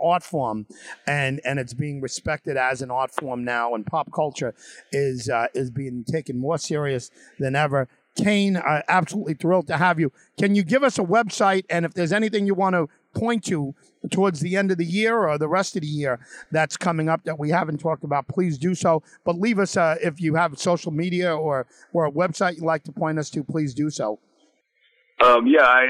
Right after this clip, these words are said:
Speaker 2: I, I usually mainly use Twitter, and, uh, I'm on, on Cameo, uh, which is a great,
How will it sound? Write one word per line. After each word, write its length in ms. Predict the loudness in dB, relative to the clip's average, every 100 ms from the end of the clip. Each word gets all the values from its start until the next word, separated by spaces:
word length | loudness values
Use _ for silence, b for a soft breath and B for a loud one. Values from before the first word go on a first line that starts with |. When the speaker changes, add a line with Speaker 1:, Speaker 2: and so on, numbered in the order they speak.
| 4
Speaker 2:
I, 120 | 4 2 2
I 20 | 2
usually 720 | 4 2 2 2 4 2 -2 -2
mainly 520 | 2 6 6 6 6
use 360 | 6 6 4 0 2
Twitter, 440 | 6 8 8 8 6
and, 380 | 4 4 4 4
uh, 40 |
I'm 600 | 6 6 4 2 2 2
on, 440 | 4 4 4 0 0 4
on 240 | 4 4 4
Cameo, 640 | 4 6 6 8 8 6 4 -2 0
uh, 160 | 2 4
which 240 | 2 2 0
is 100 | 0
a 40 | 0
great, 380 | 4 6 6